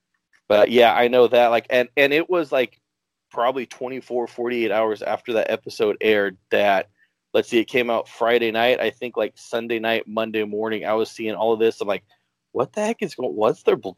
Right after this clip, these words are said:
backlash with the newest, uh, Mandalorian?" And I thought it was some people, you know, like, deep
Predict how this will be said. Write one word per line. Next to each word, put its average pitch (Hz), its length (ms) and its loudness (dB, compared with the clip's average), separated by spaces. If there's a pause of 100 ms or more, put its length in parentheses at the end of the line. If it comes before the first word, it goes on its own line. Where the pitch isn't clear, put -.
(120)
backlash 135 520 0
with - 140 -8
the 107 160 -6 (680)
newest, 120 760 -2
uh, 104 420 2 (540)
Mandalorian?" 117 680 2
And 117 120 -2
I 135 100 4
thought 143 220 2
it 123 140 -2
was 120 220 -2
some 127 280 -6
people, 120 520 -6
you 110 140 -6
know, 104 160 -2
like, 104 220 -4 (560)
deep 123 280 -6